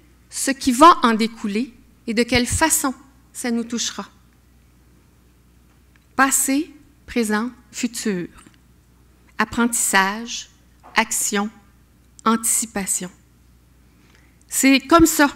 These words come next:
qu'on va construire notre avenir. C'est comme ça qu'on va être capable de regarder et de lancer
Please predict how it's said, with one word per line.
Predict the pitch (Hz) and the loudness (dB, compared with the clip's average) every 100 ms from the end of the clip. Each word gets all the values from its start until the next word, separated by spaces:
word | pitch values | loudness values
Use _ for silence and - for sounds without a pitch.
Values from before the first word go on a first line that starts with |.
| - | -6
qu'on | - | -4
va | 220 | -2
construire | 214 214 208 - 233 | 0 -2 -2 -2 -2
notre | 208 208 | -2 -2
avenir. | 208 196 202 196 226 - _ - - - _ _ _ _ - | -6 -4 -6 -6 -12 -18 _ -20 -20 -20 _ _ _ _ -20
C'est | - - 254 | -10 -2 0
comme | 277 254 | 6 6
ça | 254 269 277 - - | 6 2 0 -4 -12
qu'on | 233 | -4
va | 220 | -4
être | 214 | -2
capable | 214 - 214 254 247 - - - - _ | 0 4 4 2 -4 -12 -20 -20 -20 _
de | 202 | 0
regarder | 233 247 240 226 214 | 2 4 4 4 2
et | 262 | 2
de | 233 | 4
lancer | 226 220 208 - 285 | 4 2 2 -2 -4